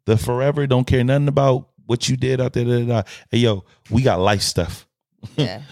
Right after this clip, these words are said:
Speaker 1: We
Speaker 2: that's
Speaker 1: gotta
Speaker 2: real.
Speaker 1: deal with life stuff. You know what I mean? And so many, like, a lot of dudes, we fall victim to that. We want a fan. So we expect that. And you got somebody who's really in the trenches with you living life,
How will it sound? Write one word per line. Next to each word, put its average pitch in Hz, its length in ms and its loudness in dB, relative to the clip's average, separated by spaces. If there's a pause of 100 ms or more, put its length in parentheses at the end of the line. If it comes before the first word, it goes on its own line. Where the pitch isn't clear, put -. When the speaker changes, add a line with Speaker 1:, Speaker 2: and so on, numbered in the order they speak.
(140)
Speaker 1:
We 120 180 0
Speaker 2:
that's 113 220 2
Speaker 1:
gotta 95 80 0
Speaker 2:
real. - 100 0
Speaker 1:
deal 113 220 4
with 95 220 0
life 92 400 0
stuff. - 500 -6 (260)
You 104 140 -2
know 98 80 2
what 95 100 2
I 90 100 0
mean? 101 320 0
And 85 160 -2
so 107 300 0
many, 101 280 -2 (300)
like, 71 300 -8
a 80 60 -6
lot 92 220 2
of 117 80 -2
dudes, 127 520 2 (140)
we 104 140 -8
fall 95 240 2
victim 95 400 0
to 87 100 2
that. 80 260 -8 (540)
We 104 500 0 (180)
want 95 300 -4 (140)
a - 60 -10
fan. 92 580 -6 (520)
So 87 720 -2
we 110 260 2
expect - 640 -4
that. 101 340 0 (540)
And 107 160 0
you 120 60 -2
got 113 180 0
somebody 92 260 0
who's 95 240 -4
really 104 320 0
in 92 80 0
the 95 60 2
trenches 101 420 0
with - 220 -4
you 98 80 -4
living 90 400 -2
life, 101 400 -2